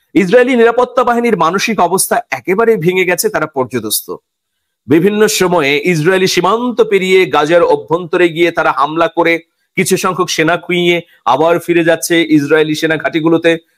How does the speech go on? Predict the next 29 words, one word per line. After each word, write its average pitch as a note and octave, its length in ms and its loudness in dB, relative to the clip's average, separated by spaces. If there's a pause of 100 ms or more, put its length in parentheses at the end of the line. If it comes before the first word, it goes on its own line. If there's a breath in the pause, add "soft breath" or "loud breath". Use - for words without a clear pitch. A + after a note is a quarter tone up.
আবার E3 380 2
প্রতিদিন D#3+ 680 0 (1080)
দুটো, D#3+ 200 0
চারটে, E3 320 0
পাঁচটা, D3+ 360 -2
দশটা D#3 400 -2
ইউনিট D3+ 400 0
ঢুকছে, D#3+ 500 -2 (600 loud breath)
আঘাতপ্রাপ্ত D#3 540 -2
হচ্ছে D#3+ 440 2 (280)
সেনারা। D#3+ 580 -4 (420)
আবার D#3+ 280 0
কিছু E3 260 -2
সংখ্যক D#3+ 340 -2
সেনা D#3 220 -2
খুইয়ে D#3+ 340 0
তারা D#3+ 160 0
চলে D#3 260 2
যাচ্ছে, D#3+ 360 -2 (280 soft breath)
সাধারণ D#3+ 340 0
মানুষের D3+ 380 -2
উপর D3+ 220 -2
হামলা D#3 260 -2
করে D#3 200 0
তারা D#3 160 -2
প্রেস D#3+ 380 -4
নোট D#3+ 100 -2
দিয়ে D#3 180 0
বলছে D3 460 0